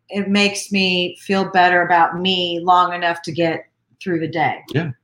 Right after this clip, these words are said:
Speaker 1: And plus it gives you a ton of energy, guys.
Speaker 2: Yeah, yeah. She did the front yard
Speaker 1: I
Speaker 2: while I
Speaker 1: did.
Speaker 2: was at work. She totally trimmed up the front yard.
Speaker 1: Yeah.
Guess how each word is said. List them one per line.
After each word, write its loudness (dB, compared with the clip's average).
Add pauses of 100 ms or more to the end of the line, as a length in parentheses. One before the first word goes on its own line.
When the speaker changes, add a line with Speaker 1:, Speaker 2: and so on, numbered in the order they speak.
(200)
Speaker 1:
And -6
plus -12
it -12
gives -8
you -14
a -18
ton -10
of -8
energy, -12
guys. -16
Speaker 2:
Yeah, 0 (260)
yeah. -4 (340)
She -2
did 0
the -2
front -2
yard 2 (440)
Speaker 1:
I 2
Speaker 2:
while 2
I 4
Speaker 1:
did. 4
Speaker 2:
was 0
at -2
work. 0
She -6
totally 0
trimmed -4
up -4
the -16
front -8
yard. -4 (320)
Speaker 1:
Yeah. 2